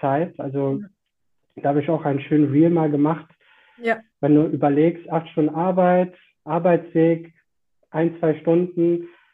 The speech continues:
Speaker 1: dann, äh, verbringst du ein bisschen Zeit mit deinen Liebsten, ja, mit Familie.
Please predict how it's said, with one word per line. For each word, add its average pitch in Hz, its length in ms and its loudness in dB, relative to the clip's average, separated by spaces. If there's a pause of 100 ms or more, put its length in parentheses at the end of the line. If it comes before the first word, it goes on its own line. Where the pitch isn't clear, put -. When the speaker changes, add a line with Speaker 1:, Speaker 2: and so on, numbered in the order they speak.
(120)
Speaker 1:
dann, 151 340 0
äh, 147 340 -6
verbringst 151 380 -4
du 165 60 0
ein 143 60 -2
bisschen 156 320 -8
Zeit 160 280 -2
mit 147 180 -6
deinen 143 560 -2 (520)
Liebsten, 208 560 -4
ja, 156 140 0
mit 156 180 2
Familie. 202 720 -2